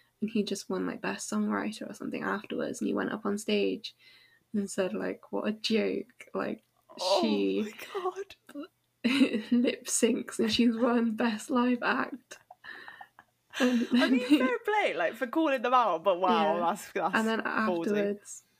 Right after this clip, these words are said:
Speaker 1: he was like, "Oh, I think she's just taken me off her Christmas list, regardless."
Speaker 2: <laughs>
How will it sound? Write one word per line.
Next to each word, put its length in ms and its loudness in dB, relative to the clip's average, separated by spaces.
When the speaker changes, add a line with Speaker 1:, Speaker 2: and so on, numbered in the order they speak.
Speaker 1:
he 160 -2
was 140 0
like, 180 0
"Oh, 220 0
I 60 -4
think 180 -2
she's 180 -4
just 180 -8
taken 240 0
me 80 2
off 160 -2
her 80 -4
Christmas 440 -2
list, 380 -4
regardless." 640 4
Speaker 2:
<laughs> 40 -20